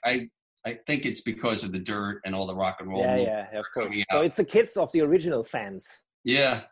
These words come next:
Speaker 2: So let's dive into the book, because you mentioned already a couple of artists, and luckily I grew up in a city called Dortmund, which, uh,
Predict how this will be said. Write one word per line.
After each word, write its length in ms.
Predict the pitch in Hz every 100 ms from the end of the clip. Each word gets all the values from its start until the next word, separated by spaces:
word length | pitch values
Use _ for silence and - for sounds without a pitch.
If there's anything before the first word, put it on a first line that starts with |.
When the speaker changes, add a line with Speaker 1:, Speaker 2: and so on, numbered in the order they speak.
| _ -
Speaker 2:
So 120 | 190
let's 260 | 214 269 -
dive 280 | 214 233
into 260 | 196 202 185
the 120 | 165
book, 260 | 139 110 -
because 420 | 156 151 190 190 -
you 80 |
mentioned 380 | 180 190 113 170
already 480 | 160 180 175 175 170
a 60 | -
couple 300 | - 175 165
of 120 | 127 -
artists, 560 | 160 196 220 226 - -
and 280 | 147 147 -
luckily 500 | 143 160 202 226 208
I 120 | 160 165
grew 260 | 156 185
up 180 | 180 185
in 120 | 160
a 40 | 147
city 380 | - 185 220 214
called 280 | - 123 -
Dortmund, 520 | 135 170 175 202 208 -
which, 340 | 139 - -
uh, 240 | 143 135